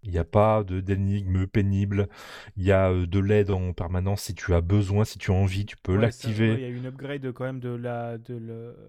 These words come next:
Speaker 2: de la difficulté de
Speaker 1: Du
Speaker 2: l'époque.
Speaker 1: moteur de jeu,
Speaker 2: Ouais.
Speaker 1: dans la difficulté, tu peux courir, aller pour aller d'un, d'un endroit à l'autre, ça va beaucoup plus vite, les interactions sont un peu plus limitées, donc c'est plus facile à voir. T'as pas obligé de faire cliquer dans trente mille trucs, machin, truc bidule.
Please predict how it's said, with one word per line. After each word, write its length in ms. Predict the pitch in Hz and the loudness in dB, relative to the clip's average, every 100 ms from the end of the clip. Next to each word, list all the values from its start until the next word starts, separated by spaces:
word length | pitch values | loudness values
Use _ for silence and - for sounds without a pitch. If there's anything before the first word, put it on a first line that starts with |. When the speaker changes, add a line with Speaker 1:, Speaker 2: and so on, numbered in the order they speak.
| 98 101 - 131 | -20 -20 -20 -20
Speaker 2:
de 160 | 127 123 | -16 -12
la 100 | 120 | -12
difficulté 400 | 120 - 110 123 | -14 -4 -4 -4
de 100 | 101 | -4
Speaker 1:
Du 100 | 87 | 4
Speaker 2:
l'époque. 100 | 101 | 6
Speaker 1:
moteur 280 | 104 104 101 | 8 4 0
de 100 | 98 | 0
jeu, 380 | 95 107 107 107 | 2 4 4 2
Speaker 2:
Ouais. 60 | |
Speaker 1:
dans 80 | 110 | 2
la 140 | 95 95 | 2 2
difficulté, 880 | 95 104 - 95 - 107 101 104 - - - - - _ | -2 -12 -10 -10 2 4 4 2 -2 -16 -20 -20 -20 _
tu 100 | - | 0
peux 260 | - 113 | 6 6
courir, 540 | - 117 107 120 156 - - | 6 0 2 2 0 -6 -6
aller 120 | 104 | -6
pour 140 | - | -2
aller 140 | 104 104 | 0 2
d'un, 560 | 98 98 90 87 85 | 2 2 2 2 2
d'un 140 | 87 87 | 2 2
endroit 280 | 92 101 101 | 4 6 6
à 20 | |
l'autre, 180 | 104 - | 4 -4
ça 140 | - | -6
va 140 | 78 82 | -2 -2
beaucoup 300 | 90 104 117 | -2 -2 -2
plus 160 | 127 | -2
vite, 380 | 120 127 131 - 127 | -2 -2 -2 -8 -10
les 260 | 110 92 | -2 0
interactions 400 | 92 95 90 - | 0 0 0 0
sont 160 | - - | -2 -2
un 60 | 76 | -2
peu 140 | 85 | -4
plus 180 | - 87 | -4 -6
limitées, 480 | 90 98 95 107 107 | -2 -2 2 2 4
donc 260 | 101 101 | 2 0
c'est 160 | - 87 | -2 -4
plus 140 | - | -4
facile 320 | - 90 - | -4 -4 0
à 60 | 98 | 0
voir. 440 | 95 101 107 131 - _ - _ _ _ | 4 4 4 0 -4 _ -20 _ _ _
T'as 100 | - | -2
pas 100 | 98 | 0
obligé 240 | 90 107 | 2 2
de 120 | 104 | 2
faire 220 | 98 - - | 0 -2 -4
cliquer 300 | 107 - 113 | -6 0 0
dans 140 | 101 | 0
trente 240 | - 107 | 0 0
mille 120 | 110 101 | 0 -2
trucs, 240 | - 104 | 0 0
machin, 280 | 101 - 104 | -2 0 -2
truc 160 | 101 | -2
bidule. 300 | 92 98 135 | -4 -2 -2